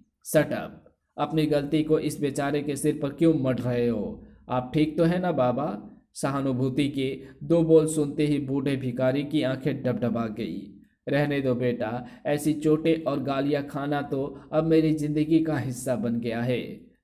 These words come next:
मैं भी कभी दसों भिखारियों को दान दिया करता था, बहुत पैसा था मेरे पास, लेकिन जब से मेरा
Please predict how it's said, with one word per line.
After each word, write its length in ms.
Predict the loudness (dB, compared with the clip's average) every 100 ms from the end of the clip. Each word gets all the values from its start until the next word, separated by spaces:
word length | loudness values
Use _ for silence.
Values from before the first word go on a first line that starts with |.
| -6
मैं 260 | -2 0
भी 120 | -2 -2
कभी 540 | -2 0 0 -2 -6 -14 -8
दसों 360 | -2 0 2 2
भिखारियों 520 | 0 -2 -2 0 0
को 180 | 2 0
दान 340 | 0 0 0
दिया 220 | -2 -2
करता 380 | -2 -6 -4 -6
था, 540 | -4 -4 -4 -10 -16 _ -6
बहुत 380 | 0 2 2 0
पैसा 360 | -2 0 -2 0
था 80 | 0
मेरे 300 | 0 0 -2
पास, 600 | -4 -6 -6 -8 -12 _ _ _ _ -6
लेकिन 500 | -6 -4 -4 -4 -8 -14 -6
जब 160 | 0 0
से 180 | 0 -2
मेरा 280 | 0 -2